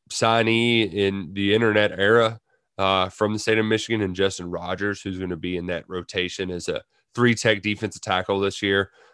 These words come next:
Um, they got, they've got a lot of high quality players from the state of Michigan.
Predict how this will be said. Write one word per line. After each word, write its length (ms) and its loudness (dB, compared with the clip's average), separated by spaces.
Um, 540 0
they 120 0
got, 260 4
they've 140 0
got 160 4
a 40 6
lot 340 6
of 200 4
high 300 2
quality 460 4
players 360 0
from 80 -10
the 40 -8
state 200 0
of 80 -6
Michigan. 480 -6